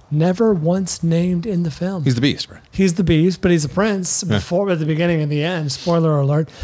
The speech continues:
Speaker 1: Uh, he's been given a name non-canon, n-, non-canon.
Speaker 2: Isn't it Bob?
Speaker 1: locally.
Speaker 2: I think it's
Speaker 1: No,
Speaker 2: Bob,
Speaker 1: it's, it's
Speaker 2: Prince Bob.
Speaker 1: Adam. It's Prince Adam.
Speaker 2: Oh.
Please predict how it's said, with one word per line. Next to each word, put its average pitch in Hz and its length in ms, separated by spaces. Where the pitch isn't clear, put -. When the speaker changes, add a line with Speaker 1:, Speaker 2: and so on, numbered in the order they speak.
Speaker 1:
Uh, 156 300
he's 202 200
been 185 220
given 202 320
a 180 80
name 175 460
non-canon, 170 1080
n-, 196 240
non-canon. 165 880
Speaker 2:
Isn't 156 140
it 180 100
Bob? 123 280
Speaker 1:
locally. 202 180
Speaker 2:
I 214 40
think - 240
it's 131 80
Speaker 1:
No, 170 100
Speaker 2:
Bob, 95 160
Speaker 1:
it's, 220 80
it's 175 80
Speaker 2:
Prince 104 160
Bob. 92 240
Speaker 1:
Adam. 120 140
It's 117 120
Prince 170 300
Adam. 143 320
Speaker 2:
Oh. 82 200